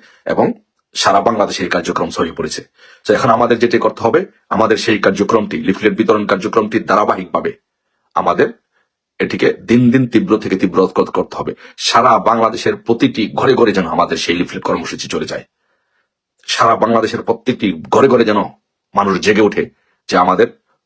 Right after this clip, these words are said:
প্রতিবাদ কর্মসূচি করতে হবে, আমাদের বিক্ষোভ কর্মসূচি করতে হবে। সারা বাংলাদেশের ঘরে ঘরে মানুষ যেন জেগে ওঠে আমাদের অবরোধ এবং হরতাল কর্মসূচি সফল করার জন্য। মানুষকে আমাদের জানাতে হবে, <clears throat> বাংলাদেশকে জাগ্রত করতে হবে, দেশের জনগণকে জাগ্রত করতে হবে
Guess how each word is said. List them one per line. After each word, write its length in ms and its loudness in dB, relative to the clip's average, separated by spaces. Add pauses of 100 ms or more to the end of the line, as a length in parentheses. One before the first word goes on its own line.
(500)
প্রতিবাদ 340 2
কর্মসূচি 440 -2
করতে 220 -2
হবে, 120 -2
আমাদের 200 0
বিক্ষোভ 300 -4
কর্মসূচি 440 -6
করতে 220 -10
হবে। 160 -4 (300)
সারা 240 2
বাংলাদেশের 520 0
ঘরে 160 4
ঘরে 160 4
মানুষ 300 0
যেন 180 0
জেগে 200 0
ওঠে 260 0 (300)
আমাদের 480 0
অবরোধ 320 2
এবং 200 0
হরতাল 400 -2
কর্মসূচি 460 -4
সফল 260 -4
করার 220 -4
জন্য। 280 -10 (420)
মানুষকে 380 0
আমাদের 300 2
জানাতে 300 0
হবে, 220 -4 (200)
<clears throat> 520 -6
বাংলাদেশকে 600 2
জাগ্রত 320 2
করতে 280 -4
হবে, 160 -8
দেশের 260 0
জনগণকে 480 0
জাগ্রত 340 0
করতে 280 -4
হবে 140 -6